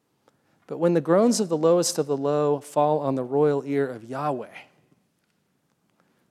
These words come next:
he springs into action. He sympathizes. He exercises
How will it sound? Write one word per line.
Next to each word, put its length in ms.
he 100
springs 480
into 180
action. 400
He 140
sympathizes. 1040
He 220
exercises 1000